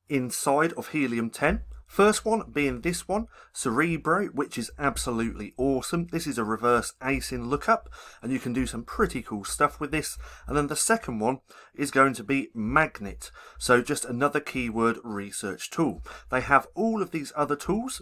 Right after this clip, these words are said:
within inside Helium ten, but these are the two main ones that I'm going to be using, or the ones that I actually use myself. I do use another couple, so if you want more videos like this on Helium ten, drop a comment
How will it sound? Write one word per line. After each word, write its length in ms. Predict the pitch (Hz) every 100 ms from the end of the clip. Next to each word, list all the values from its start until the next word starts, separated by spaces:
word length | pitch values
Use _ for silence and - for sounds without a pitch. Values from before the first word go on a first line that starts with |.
| -
within 340 | 123 123 113
inside 440 | - - 113 107 -
Helium 460 | - 120 95 92 95
ten, 320 | 165 165 160 - - - -
but 200 | 151 127
these 280 | 170 175 180
are 60 |
the 100 | 165
two 260 | - 156 139
main 340 | 131 147 143
ones 260 | 160 190 -
that 100 | -
I'm 180 | 117 113
going 240 | 110 107
to 80 | 107
be 120 | 107
using, 460 | 95 131 151 185 226 -
or 220 | 123 107
the 80 | 101
ones 340 | 101 117 117 113
that 80 |
I 120 | 107 110
actually 320 | - - 101
use 320 | 107 104 -
myself. 720 | 87 90 - - 185 175 - - - - 131
I 100 | 156
do 180 | 220
use 320 | 175 160 156 -
another 420 | 120 127 127 110
couple, 480 | - 165 - 226 - - - -
so 120 | 139
if 140 | 123
you 80 | 156
want 320 | 165 180 -
more 420 | 147 180 190 170 -
videos 460 | 151 139 117 110
like 380 | 131 147 147 -
this 240 | 160 147 -
on 180 | 127 117
Helium 440 | - 135 110 104 101
ten, 360 | - 156 170 - - - _
drop 300 | 117 143 -
a 80 | 135
comment 480 | - 123 113 117